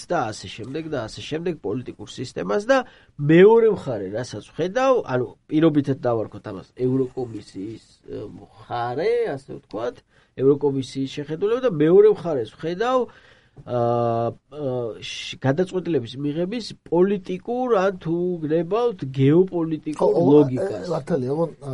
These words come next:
Speaker 2: ერთი რამე არის მათგან სათვალისწინებელი და მნიშვნელოვანი, ა, დეტალია რა. რა თქმა უნდა,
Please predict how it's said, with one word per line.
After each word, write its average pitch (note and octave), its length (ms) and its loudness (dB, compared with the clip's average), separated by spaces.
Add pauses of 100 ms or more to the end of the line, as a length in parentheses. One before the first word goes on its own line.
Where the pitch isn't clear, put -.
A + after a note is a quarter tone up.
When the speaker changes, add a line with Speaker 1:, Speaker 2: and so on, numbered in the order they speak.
(140)
Speaker 2:
ერთი C3+ 280 -6
რამე D3 300 0
არის E3+ 160 2
მათგან C#3+ 320 0
სათვალისწინებელი C3 720 -4
და F#3+ 100 2
მნიშვნელოვანი, D#3 720 -2 (540)
ა, C#3 100 -6 (680)
დეტალია A#2 580 -8
რა. C3+ 140 -6 (1080)
რა D#3+ 120 2
თქმა G#3 320 4
უნდა, C3 200 -2